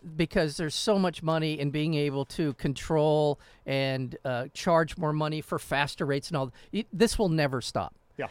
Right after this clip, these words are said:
Speaker 1: There's, they had, you know, they had the opportunity by, by reclassifying, uh, the internet as a utility. That was the goal. That
Speaker 2: Yeah,
Speaker 1: was
Speaker 2: that's
Speaker 1: the
Speaker 2: where
Speaker 1: goal.
Speaker 2: we were headed.
Speaker 1: That's where we were going. And then this guy came into,
Speaker 2: Yeah.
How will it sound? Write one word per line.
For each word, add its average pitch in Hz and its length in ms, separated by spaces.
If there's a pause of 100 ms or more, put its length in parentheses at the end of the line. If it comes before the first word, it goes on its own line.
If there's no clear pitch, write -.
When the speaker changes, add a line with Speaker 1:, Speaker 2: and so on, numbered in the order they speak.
Speaker 1:
There's, 190 220
they 208 240
had, 196 480
you 196 120
know, 185 140
they 170 140
had 196 240
the 202 100
opportunity 151 720
by, 135 580 (320)
by 139 400
reclassifying, 151 960 (160)
uh, 135 120
the 135 200
internet 135 320
as 127 220
a - 20
utility. 127 640 (160)
That 160 240
was 160 220
the - 100
goal. 165 180
That 156 180
Speaker 2:
Yeah, 226 60
Speaker 1:
was 233 80
Speaker 2:
that's 226 80
Speaker 1:
the 285 60
Speaker 2:
where 226 120
Speaker 1:
goal. 196 100
Speaker 2:
we 214 100
were 214 140
headed. 214 260
Speaker 1:
That's 175 240
where 202 140
we 190 140
were 196 120
going. 160 480 (380)
And 139 280
then 151 180 (120)
this - 300 (640)
guy 131 360
came 165 280
into, 156 160
Speaker 2:
Yeah. 202 160